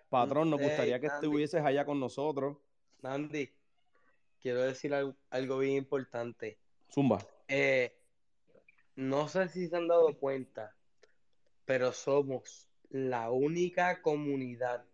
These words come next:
Speaker 2: que está veinticuatro siete en espacios en Twitter, de gratis.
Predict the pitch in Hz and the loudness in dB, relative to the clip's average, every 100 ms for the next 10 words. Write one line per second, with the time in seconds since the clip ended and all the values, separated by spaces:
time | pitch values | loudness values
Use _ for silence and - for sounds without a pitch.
0 | - 131 - - 135 143 131 139 135 - | -6 -6 -6 -4 -2 -2 -4 -4 -4 -6
1 | 127 117 - 127 135 165 - 180 185 180 | -10 -10 -10 -2 0 0 -2 -6 -4 -6
2 | - 139 147 165 165 156 131 - _ 131 | -4 0 0 4 4 4 -2 -6 _ -4
3 | 135 - 147 143 160 127 113 - 127 127 | -4 -4 -6 -6 -8 -8 -8 -6 -4 -4
4 | 117 - _ _ _ _ _ _ _ _ | -8 -18 _ _ _ _ _ _ _ _
5 | 120 127 120 120 120 117 - 107 - - | -4 0 2 0 0 -8 -14 -18 -16 -18
6 | - | -18